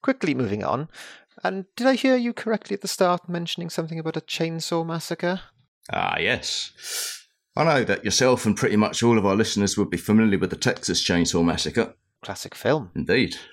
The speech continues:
Speaker 2: But have you heard of the Sheffield Chainsaw Massacre?
Speaker 1: Mm, I can't say I have.
Speaker 2: Well, perhaps we should all spare a thought for the residents and tree-dwelling species of Sheffield,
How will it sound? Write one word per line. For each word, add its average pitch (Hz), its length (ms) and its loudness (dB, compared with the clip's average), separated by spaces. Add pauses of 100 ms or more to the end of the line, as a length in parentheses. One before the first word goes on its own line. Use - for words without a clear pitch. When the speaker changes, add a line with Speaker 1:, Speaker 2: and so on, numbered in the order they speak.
(140)
Speaker 2:
But - 300 -2 (140)
have 180 100 -4
you - 160 0
heard - 200 0
of - 140 -8
the 123 120 2
Sheffield 156 540 0
Chainsaw - 440 -2
Massacre? 175 560 -2 (260)
Speaker 1:
Mm, 139 360 -12
I 120 80 -8
can't 196 320 -8
say 175 180 -2
I 156 80 -2
have. 139 460 -4 (240)
Speaker 2:
Well, 156 440 2
perhaps 131 320 -2
we 123 80 0
should 127 160 2
all 131 120 6
spare 123 260 2
a 117 60 0
thought 123 280 2
for 127 80 2
the 113 120 6
residents 117 500 2
and 113 140 4
tree-dwelling 120 720 2
species 120 600 2
of 107 80 -6
Sheffield, 90 520 0